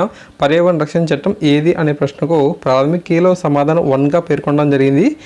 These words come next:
So, ఇలా మనకు పదివేల మంది ఈ యొక్క అభ్యర్థులందరూ కూడా అభ్యంతరం వ్యక్తం చేశారు ఆ యొక్క సమాధానానికి. పర్యావరణానికి సంబంధించి రెండు వేల రెండులో బయోడైవర్సిటీ చట్టం వచ్చిందని, దీనికి నాలుగు సరైన సమాధానం అని చెప్పి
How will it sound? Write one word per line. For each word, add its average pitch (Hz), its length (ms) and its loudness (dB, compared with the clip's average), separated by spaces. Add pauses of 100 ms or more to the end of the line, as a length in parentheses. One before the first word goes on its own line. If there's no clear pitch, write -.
(220)
So, 170 240 -2
ఇలా 180 240 2
మనకు 185 340 -2
పదివేల 160 400 0
మంది 165 560 0 (220)
ఈ 151 60 4
యొక్క 143 180 0
అభ్యర్థులందరూ 143 680 0
కూడా 143 220 0 (120)
అభ్యంతరం 139 340 0
వ్యక్తం 139 280 -2
చేశారు 135 300 0
ఆ 160 40 2
యొక్క 147 160 -4
సమాధానానికి. 131 640 -2 (560)
పర్యావరణానికి 196 520 2
సంబంధించి 175 500 0
రెండు 156 200 2
వేల 160 120 2
రెండులో 151 400 2 (400)
బయోడైవర్సిటీ 170 760 2
చట్టం 165 340 -2
వచ్చిందని, 143 500 0 (220)
దీనికి 165 340 0
నాలుగు 160 340 2
సరైన 170 280 -2
సమాధానం 151 400 0
అని 143 120 2
చెప్పి 143 480 0